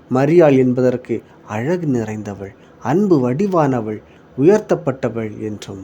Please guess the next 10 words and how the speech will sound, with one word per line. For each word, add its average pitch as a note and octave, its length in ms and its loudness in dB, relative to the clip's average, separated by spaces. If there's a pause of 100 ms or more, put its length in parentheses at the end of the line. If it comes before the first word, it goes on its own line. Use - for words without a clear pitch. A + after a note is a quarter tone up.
பொருள் G2+ 360 -10
கூறுவர். - 460 -20 (920)
விவிலியத்தில் G#3 680 6 (240)
ஆண்டவர் G3 460 4
இயேசுவின் F#3 640 4
திருப்பெயருக்கு F3+ 720 4
எவ்வளவு F3 460 6
வல்லமை E3+ 440 4
இருக்கின்றது C3+ 580 -2
என்பதை B2+ 320 2